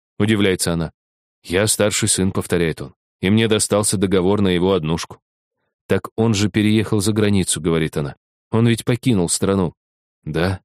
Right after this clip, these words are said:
отвечает сын и откашливается. "Но он бывал здесь не меньше двух раз в год, и тогда он спал на кровати, а я на диване". "Но ведь это ты платил за аренду?" "Разумеется. И квартиру выкупил ты, а не он, когда дом стал кооперативным".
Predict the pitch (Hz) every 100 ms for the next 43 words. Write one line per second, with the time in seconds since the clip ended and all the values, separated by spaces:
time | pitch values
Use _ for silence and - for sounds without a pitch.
0 | _ - 98 - 92 - 107 98 82 -
1 | 90 - 76 78 - - _ _ _ 101
2 | 120 120 120 135 110 117 - 110 110 107
3 | 101 104 - 101 82 82 113 107 _ _
4 | _ _ 80 - 92 95 117 107 92 -
5 | 104 110 101 90 87 101 110 80 87 98
6 | 85 85 92 101 82 _ _ _ _ _
7 | 82 82 82 - 78 85 - 98 123 139
8 | 139 - 90 78 90 98 80 67 - _
9 | _ _ _ _ - 117 135 123 107 -
10 | - _ _ _ _ _ 95 90 120 110
11 | 110 123 113 117 104 98 90 98 80 -
12 | 98 104 101 95 92 90 95 85 104 92
13 | - 92 92 87 98 - 82 71